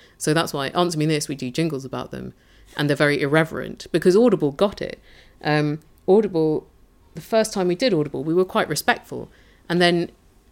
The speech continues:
much later in the show, we just happened to be talking about think something like listening to an audiobook of Mein Kampf on the toilet.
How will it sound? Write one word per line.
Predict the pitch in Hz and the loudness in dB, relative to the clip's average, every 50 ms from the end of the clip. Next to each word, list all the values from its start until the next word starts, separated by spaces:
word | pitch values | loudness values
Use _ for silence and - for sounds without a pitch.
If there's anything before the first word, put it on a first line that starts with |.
| _ _ | _ _
much | - 185 196 - - - | -2 0 0 0 2 2
later | 175 175 175 - 156 | 0 0 0 0 -4
in | 139 | -6
the | 143 131 | -4 -4
show, | - 147 | -4 -4
we | 139 139 | -6 -6
just | 135 - 139 - | -6 -6 -6 -4
happened | - 151 151 143 - 147 143 139 | -4 -6 -6 -6 -6 -8 -8 -6
to | 131 147 | -8 -6
be | 147 143 131 127 127 139 127 - _ - | -6 -4 -4 -4 -4 -6 -8 -12 _ -4
talking | - 180 180 175 - 156 | 0 2 2 2 2 0
about | 143 147 143 135 127 - - - - - - _ _ _ _ _ _ _ _ _ - - - - - - | -2 0 0 -2 -2 -4 -4 -6 -8 -8 -10 _ _ _ _ _ _ _ _ _ -20 -20 -20 -20 -10 -4
think | - 214 - - | -2 -2 0 0
something | - 214 185 156 - 156 | 0 0 0 2 0 0
like | 151 147 - - - - | 0 0 0 -2 -2 2
listening | 180 190 185 - - 170 165 160 | 4 4 4 4 4 2 0 2
to | 156 165 | 2 2
an | 160 | 2
audiobook | 160 156 156 147 139 - 143 143 160 | 2 4 2 2 2 0 0 -2 -2
of | 147 | -2
Mein | 156 147 143 143 143 | 0 0 0 0 -2
Kampf | - 156 139 131 127 - | -2 -4 -4 -4 -4 -6
on | 139 135 131 | -6 -4 -4
the | 135 | -4
toilet. | - - 147 135 120 - - - - - | -4 -2 -2 -2 -2 -4 -8 -12 -16 -20